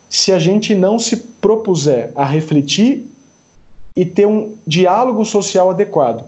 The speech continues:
que aí é uma pena, porque além da crise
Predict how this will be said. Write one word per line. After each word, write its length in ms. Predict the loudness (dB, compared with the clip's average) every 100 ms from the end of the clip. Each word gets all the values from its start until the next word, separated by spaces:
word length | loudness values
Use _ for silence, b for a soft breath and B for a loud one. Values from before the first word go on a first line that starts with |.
| B B B B
que 100 | 2
aí 180 | 4 4
é 60 | 2
uma 180 | 0
pena, 540 | -2 0 0 0 -2 -6 -16 -20 _ _ _ -20 -8
porque 300 | -4 -2 2
além 300 | 2 2 2
da 100 | 0
crise 520 | 0 0 0 -2 -4